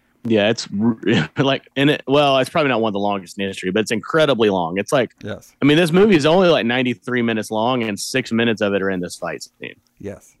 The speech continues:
Speaker 2: And then, uh, you know, Frank, like, kneels him and then groaning and stuff. He's like, "You dirty bastard," and he starts fighting him and stuff. He's trying to, he's,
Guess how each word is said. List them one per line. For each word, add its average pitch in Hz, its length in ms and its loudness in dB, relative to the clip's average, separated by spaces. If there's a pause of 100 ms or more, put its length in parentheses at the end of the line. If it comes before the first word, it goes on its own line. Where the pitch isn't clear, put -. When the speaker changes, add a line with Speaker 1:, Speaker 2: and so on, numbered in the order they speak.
(720)
Speaker 2:
And 113 200 -4
then, 131 220 0
uh, 113 100 -2
you 117 120 -4
know, 113 140 -2
Frank, 147 480 -4
like, 110 220 -4
kneels 135 320 -2
him 127 80 -4
and 107 100 -6
then 101 60 -10
groaning 175 460 -2
and 165 60 -6
stuff. 165 240 -2
He's 143 80 -6
like, 113 120 -6
"You 131 100 -2
dirty 110 340 -8
bastard," 120 380 -8
and 117 60 -8
he - 20 -6
starts 107 240 -10
fighting 143 320 -6
him 143 180 -2
and 131 120 -6
stuff. 139 400 -4
He's 117 160 -14
trying 131 160 -4
to, 113 120 -6
he's, 156 220 -6